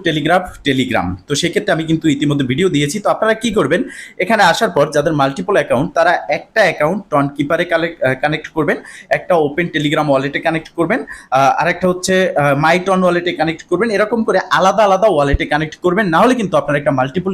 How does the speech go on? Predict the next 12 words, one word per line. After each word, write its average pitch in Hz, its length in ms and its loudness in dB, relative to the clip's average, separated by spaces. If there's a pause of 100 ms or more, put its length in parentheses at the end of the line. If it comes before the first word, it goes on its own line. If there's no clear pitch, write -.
(120)
ইস্যু 226 160 0 (100)
আসবে, 135 220 -2 (420)
আপনি 202 160 -4 (100)
কোনো 151 200 2
রকম 151 160 0 (100)
এখান 131 200 0
থেকে 143 120 -2 (320)
ওয়ালেট 135 400 4
কানেক্ট, 135 300 -2
আহ, 113 180 2
মানে 113 180 2
আপনার 123 320 0